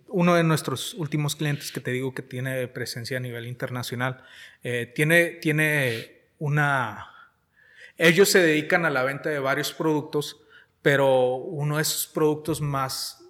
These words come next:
o, o de los que nos encargaron para poder hacer la investigación, era el,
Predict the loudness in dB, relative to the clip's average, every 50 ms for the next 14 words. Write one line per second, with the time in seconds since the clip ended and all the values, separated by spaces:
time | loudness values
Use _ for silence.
0 | _ _ _ -2 -2 -2 -2 0 0 2 2 2 2 0 -2 -2 -4 -4 -4 -4
1 | -4 -2 -4 -4 -4 -6 -8 -8 -10 -8 -6 -6 -4 0 0 0 0 0 -2 -6
2 | -8 -8 -8 -8 -8 -10 -10 -8 -6 -6 -6 -4 -6 -6 -6 -6 -4 -4 -6 -6
3 | -6 -6 -8 -6 -6 -6 -6 -8 -8 -10 -10 -6 -4 -4 -2 -2 -2 -2 -4 -4
4 | -6 -8 -10 -14 -16 -18